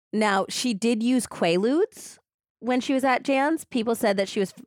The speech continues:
fond of Quaaludes and wine. But,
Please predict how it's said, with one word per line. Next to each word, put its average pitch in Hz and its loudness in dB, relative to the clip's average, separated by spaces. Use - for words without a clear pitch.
fond 180 0
of 170 -6
Quaaludes 180 0
and 151 0
wine. 151 -2
But, 185 2